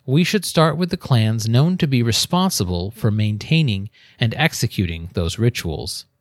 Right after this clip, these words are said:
The Inbei clan was one such group, and their role lay primarily in the performance of abstinence.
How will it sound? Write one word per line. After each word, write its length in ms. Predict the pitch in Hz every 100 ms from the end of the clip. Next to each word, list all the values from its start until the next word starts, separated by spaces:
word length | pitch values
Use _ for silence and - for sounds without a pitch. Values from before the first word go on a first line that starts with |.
| _ _ _ _ _ _ _ _ _
The 140 | - 113
Inbei 560 | 151 175 170 104 92
clan 460 | - 104 90 87 120 - _ -
was 180 | 107
one 240 | 127 156 170
such 380 | - 80 - -
group, 320 | 82 92 - _ _ _ _ _ -
and 140 | 110
their 240 | 143 190
role 260 | 185 151 151
lay 220 | 123 117
primarily 840 | 117 - 104 110 151 156 117 113
in 120 | 131 147
the 80 |
performance 720 | 143 165 - 90 82 127 - - _ _
of 180 | 107 - -
abstinence. 840 | 151 - - 160 117 107 - -